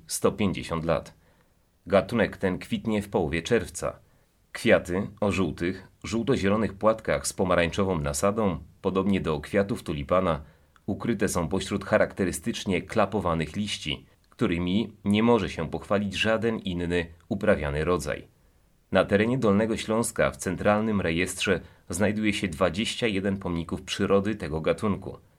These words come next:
dwadzieścia pojedynczych drzew i jedna grupa.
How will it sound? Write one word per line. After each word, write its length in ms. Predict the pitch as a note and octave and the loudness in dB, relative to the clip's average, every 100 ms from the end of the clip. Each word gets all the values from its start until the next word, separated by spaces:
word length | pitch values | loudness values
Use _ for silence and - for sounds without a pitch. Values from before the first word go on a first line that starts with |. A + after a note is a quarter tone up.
| _ _ _ _ | _ _ _ _
dwadzieścia 540 | E2+ F2 D#2+ G2 - D2+ | 2 2 4 0 0 -4
pojedynczych 580 | D#2+ D#2+ E2+ E2 G2 D#2 | -2 -2 -2 -4 -6 -6
drzew 380 | F2+ A#2 A#2+ - _ _ _ - | 0 0 0 -14 _ _ _ -4
i 80 | |
jedna 280 | F#2+ D#2+ F2 | -2 0 0
grupa. 420 | E2+ G#2 - G#1 | 0 -2 -2 -6